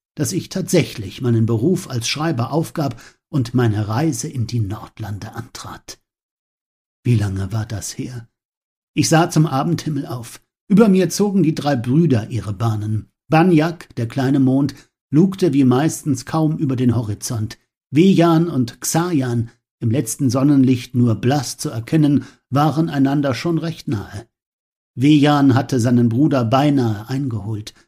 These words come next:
würde ihn in ein oder zwei Tagen verdecken und dann vor ihm fliehen, bis die Jagd der Brüder nach einer Dunkelnacht ohne Mondlicht von neuem begann.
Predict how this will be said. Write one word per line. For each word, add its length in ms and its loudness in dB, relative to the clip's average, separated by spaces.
würde 280 2
ihn 280 -2
in 240 -6
ein 240 -2
oder 200 -6
zwei 240 -6
Tagen 400 -4
verdecken 600 -6
und 200 -6
dann 200 -2
vor 280 -12
ihm 100 -6
fliehen, 440 -10
bis 200 4
die 140 -2
Jagd 400 -2
der 100 0
Brüder 420 4
nach 300 0
einer 220 -4
Dunkelnacht 880 0
ohne 240 0
Mondlicht 680 -2
von 180 -2
neuem 340 -4
begann. 420 -12